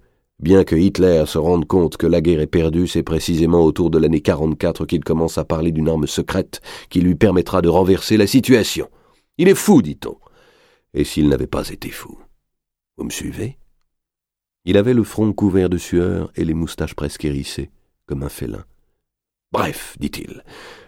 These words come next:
moi, je lance l'appât. Nous verrons si quelqu'un se manifeste. D'après ce que je savais et pensais alors de lui, je m'attendais ce jour-là que Belbeau le mit dehors avec quelques phrases de circonstance.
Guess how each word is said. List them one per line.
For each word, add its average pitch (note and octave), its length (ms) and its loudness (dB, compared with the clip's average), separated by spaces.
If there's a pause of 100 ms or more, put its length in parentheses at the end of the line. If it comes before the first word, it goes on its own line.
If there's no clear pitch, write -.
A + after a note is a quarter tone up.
moi, G2+ 260 4 (160)
je E2+ 180 0
lance D#2+ 300 2
l'appât. - 340 -4 (280)
Nous E2 160 0
verrons D2 260 2
si D2+ 140 -4
quelqu'un D#2+ 280 0
se - 80 -4
manifeste. - 680 -2 (1500)
D'après B2 360 0
ce - 160 -4
que F2 180 2
je D#2 140 0
savais G2+ 400 2
et D2+ 40 0
pensais D2 320 -2
alors C#2 220 0
de C2+ 80 -2
lui, G#2 300 0 (520)
je E2+ 140 2
m'attendais C#3 460 2
ce G2+ 160 0
jour-là A2+ 560 2
que F#2 100 2
Belbeau G#2 460 6
le A#2+ 80 6
mit C#3+ 160 4
dehors A2 420 2
avec F2 220 0
quelques E2+ 240 0
phrases A2 240 -4
de D2 60 -6
circonstance. - 920 -10